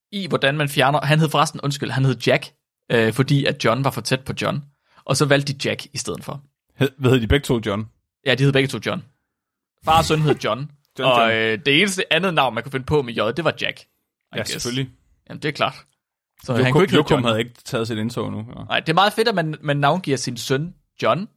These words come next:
Speaker 1: for så at sige, "Nej, det er sgu for tæt på mit navn. Nu hedder du Jack."
Speaker 2: Hvis jeg havde kunne slippe afsted med at kalde en af mine sønner Flemming, så havde jeg hundrede p gjort det.
Speaker 1: <laughs> Hvad ville du kalde ham i stedet for så? Fordi det går jo ikke.
Speaker 2: Sve-, Svending var jo mit næste valg.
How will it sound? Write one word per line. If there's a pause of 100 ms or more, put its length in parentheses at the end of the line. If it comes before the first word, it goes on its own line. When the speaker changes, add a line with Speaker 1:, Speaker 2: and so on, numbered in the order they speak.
(180)
Speaker 1:
for
så
at
sige,
"Nej,
det
er
sgu
for
tæt
på
mit
navn.
Nu
hedder
du
Jack." (1000)
Speaker 2:
Hvis
jeg
havde
kunne
slippe
afsted
med
at
kalde
en
af
mine
sønner
Flemming,
så
havde
jeg
hundrede
p (160)
gjort (120)
det. (180)
Speaker 1:
<laughs>
Hvad
ville
du
kalde
ham
i
stedet
for
så?
Fordi
det
går
jo
ikke. (340)
Speaker 2:
Sve-,
Svending
var
jo
mit
næste
valg.